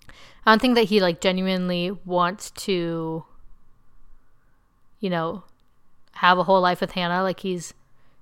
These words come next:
he, this is all a show. But I think that he's very into keeping up the act. Um, but anyway, back at the photo shoot, the pictures must have been done by the same guy that does the biography,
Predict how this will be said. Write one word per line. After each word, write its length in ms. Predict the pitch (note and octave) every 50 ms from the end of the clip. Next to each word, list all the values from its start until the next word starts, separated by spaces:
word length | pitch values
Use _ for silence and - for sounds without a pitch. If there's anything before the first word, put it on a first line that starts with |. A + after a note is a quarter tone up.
| -
he, 220 | - - F#3 F#3 - -
this 180 | G3+ F3+ - G3+
is 80 | F3+
all 140 | F3+ F3 E3+
a 60 | E3+
show. 380 | - - F3+ E3 D#3+ E3 F#3 G3 - - - - - -
But 100 | - G3+
I 60 | G3+
think 160 | - - A3 G#3
that 120 | A3 F#3
he's 120 | G#3 G3
very 320 | E3 F#3+ G3 F#3+ F#3 F3+ -
into 720 | F#3 F#3 F#3 F3+ - - F#3 E3+ E3+ E3+ E3 E3 E3 - - _ _ - - - - - - _ _ - - - - - - - -
keeping 320 | - - C3+ - F#3 F3
up 80 | E3+ -
the 120 | F#3+ E3+
act. 300 | C#3+ - F#3+ - - - - - _ _ - - - _ - - -
Um, 540 | - A#3 A3 A3 G#3+ G#3 G3+ G3+ G3 F#3+ E3+ - - - - - -
but 80 | A#3
anyway, 300 | A#3+ A#3+ A3+ A3 G#3+ G#3
back 200 | G3 A#3+ A#3+ B3
at 60 | C4+
the 80 | B3 A#3
photo 240 | - A3 G#3 G#3 G3
shoot, 560 | - - G#3+ G#3 G3+ G3+ G3 G3 F#3+ - - - _ - - - - - - - - _ - - - _ -
the 80 | - F#3+
pictures 560 | - - C#4+ D4 - - D#4 D4 C#4+ - -
must 160 | A#3 G#3 -
have 60 | G#3+
been 120 | A3 G#3 G3
done 200 | F#3+ F#3+ F#3+ G3
by 100 | G#3 G3+
the 140 | F3+ F3
same 240 | - - G3+ F#3+ F#3+
guy 160 | F#3 F#3 F3+
that 160 | F3+ F#3 F#3+ F#3+
does 220 | F#3+ F3+ F3 F3
the 120 | F3 F3+
biography, 960 | E3 - F3+ F3 F3 F3 E3+ E3+ E3 F3+ F#3+ F#3 - - G#3+ G#3+ G#3+ G#3+ A3